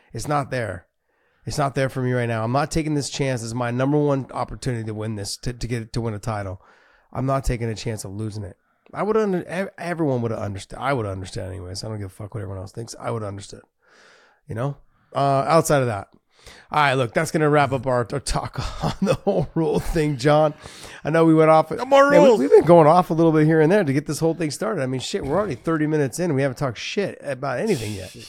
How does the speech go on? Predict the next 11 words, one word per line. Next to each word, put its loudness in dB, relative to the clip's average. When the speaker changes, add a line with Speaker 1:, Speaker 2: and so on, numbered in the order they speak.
Speaker 2:
Well, -2
we're, 2
we're, -2
we're -2
gonna, -2
we're -4
gonna -2
see -4
that, -2
uh, -4
when, -6